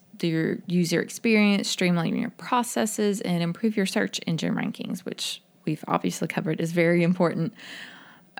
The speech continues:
Overall, um, neglecting to update your website can be detrimental to your business's growth and success. Mistake number four, you've designed your website for your personal style tastes without considering your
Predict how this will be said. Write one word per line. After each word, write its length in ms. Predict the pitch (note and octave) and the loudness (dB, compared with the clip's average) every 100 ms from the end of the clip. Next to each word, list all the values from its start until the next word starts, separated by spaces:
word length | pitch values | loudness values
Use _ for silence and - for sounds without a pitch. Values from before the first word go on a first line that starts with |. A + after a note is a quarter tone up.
| - | 4
Overall, 600 | G3 G3 G#3+ F3 E3+ F3 - | 6 8 8 8 8 4 2
um, 460 | F3 E3 D3+ D3 - | 2 4 2 0 -2
neglecting 680 | - F3+ - E3 E3 G#3 G3 | 2 4 4 4 4 4 4
to 100 | G#3+ | 4
update 380 | - F#3+ G3+ - | 2 0 0 2
your 80 | G3 | 4
website 380 | F#3+ G3 G3+ - | 2 4 0 0
can 260 | - F3+ | 0 2
be 200 | F3+ F3 | 2 2
detrimental 600 | E3+ E3+ F3 F3+ D#3+ D#3+ | 2 0 2 2 2 0
to 100 | E3 | -2
your 100 | D#3+ | -2
business's 640 | D#3+ D#3 - D#3+ - F3 D#3 | -2 -2 -4 -4 -4 -6 -4
growth 380 | - E2 - - | 0 0 0 -4
and 180 | E3+ | -4
success. 720 | E3 - - - - - - - - _ - _ _ _ _ _ - | -4 -6 -4 -4 -6 -8 -10 -12 -18 _ -20 _ _ _ _ _ -4
Mistake 420 | G3+ G3 D#3 C#3 | -2 2 0 0
number 240 | E3+ F3 A3 | 0 0 0
four, 440 | - A4+ - - - - - - - | 4 4 4 2 -10 -20 -20 -14 0
you've 380 | G#3+ C4+ D4 | 4 4 2
designed 580 | - D4+ A#3+ F3+ F#3+ G#3+ | 0 2 4 4 6 4
your 160 | A3 A#3 | 4 2
website 480 | F#3 E3 - E3+ - | 2 2 2 2 2
for 100 | E3 | 0
your 140 | E3 | 0
personal 680 | - - - D#4 - G3 F#3+ | -2 -4 0 2 4 4 4
style 380 | - F3+ E3 D#3+ | 2 2 2 0
tastes 460 | - E3 D#3+ - | -2 0 0 -2
without 540 | F3+ F3 - F#3+ G#3+ - | -4 -4 2 2 2 2
considering 560 | A3+ G#3+ F#3+ F#3+ F3+ | 2 2 0 2 2
your 180 | F3 | 2